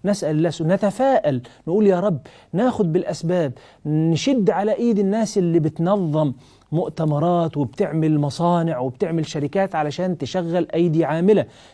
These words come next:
نقول للناس دي: "ربنا يبارك لكم وشد حيلكم واستعينوا بالله، وربنا سبحانه وتعالى يصلح حالنا جميعًا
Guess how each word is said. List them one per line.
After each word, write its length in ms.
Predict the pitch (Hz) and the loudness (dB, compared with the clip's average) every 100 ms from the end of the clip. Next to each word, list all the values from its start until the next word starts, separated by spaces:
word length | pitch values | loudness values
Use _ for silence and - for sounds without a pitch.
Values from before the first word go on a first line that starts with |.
| - | -8
نقول 260 | 151 196 175 | -2 0 2
للناس 300 | 151 151 139 | 2 0 -2
دي: 120 | 135 | -2
"ربنا 320 | 139 123 156 | -2 -2 -4
يبارك 340 | 143 127 123 139 | -4 -4 -4 -4
لكم 300 | 156 202 180 | -4 -2 -4
وشد 300 | - 135 127 | -4 -8 -6
حيلكم 320 | 160 175 196 | -4 -4 -4
واستعينوا 540 | 175 - 151 131 139 | -6 -6 -6 -4 -4
بالله، 420 | 123 120 135 175 165 | -2 -2 0 -2 -2
وربنا 320 | 131 139 175 | -4 -2 -4
سبحانه 360 | - - 156 | -6 -8 -4
وتعالى 460 | 147 135 160 180 190 - - - - | -4 -2 0 2 0 -4 -20 -16 -2
يصلح 280 | 175 - - | -2 -2 -6
حالنا 320 | - 175 156 | -2 -2 0
جميعًا 440 | 127 123 170 185 | -2 -2 0 0